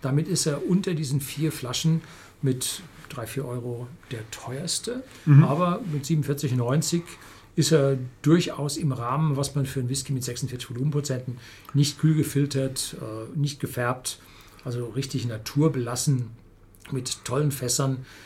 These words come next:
Speaker 1: nämlich, äh, Ex-Bourbon-Fässer, äh, Sherry-Fässer und Marsala-Weinfässer. Marsala ist dieser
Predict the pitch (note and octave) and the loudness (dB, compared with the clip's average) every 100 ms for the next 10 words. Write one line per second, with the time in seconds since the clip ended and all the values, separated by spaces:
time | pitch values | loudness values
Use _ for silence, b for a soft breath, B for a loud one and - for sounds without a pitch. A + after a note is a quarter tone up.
0 | B C3 B2 A#2+ A#2 - F#3 - A2+ G#2 | B -2 0 0 -2 -4 -6 -8 -10 -10
1 | A#2 - C3+ - A#2 C#3 B2+ B2 C3 A2+ | -12 -8 -8 -4 -2 -2 -2 -2 -4 -6
2 | B B B B - B2+ - - C3+ C3+ | B B B B -10 -8 -6 -2 -2 -2
3 | C3 B2 B2 F#3 E3 D3 B2 - - - | -2 -4 -2 2 2 2 -2 0 0 0
4 | D3 D3+ G#2+ F2 - - B2 G#2 A#2 C3+ | 2 0 0 -8 -14 -18 -14 -10 -6 -6
5 | - D3+ F3+ D#3+ C3 B2+ B2+ C3 C3 - | -4 -4 -2 0 -2 -2 -2 -4 -6 -12
6 | - - - - D#3+ - A#2+ G#2+ | -20 -20 -20 -6 -6 -4 -6 -4